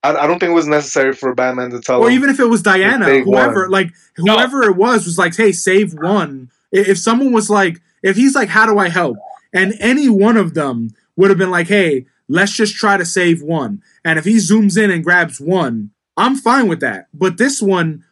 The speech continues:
Speaker 2: he's zooming up and down the steps, not helping anyone.
Speaker 3: I, no, I, I agree that that scene is, is fraught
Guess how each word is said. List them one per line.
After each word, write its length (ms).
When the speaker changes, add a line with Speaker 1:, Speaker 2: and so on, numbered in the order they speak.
Speaker 2:
he's 240
zooming 320
up 140
and 100
down 180
the 60
steps, 600
not 260
helping 380
anyone. 360
Speaker 3:
I, 220
no, 180
I, 200
I 200
agree 260
that 240
that 240
scene 280
is, 220
is 220
fraught 480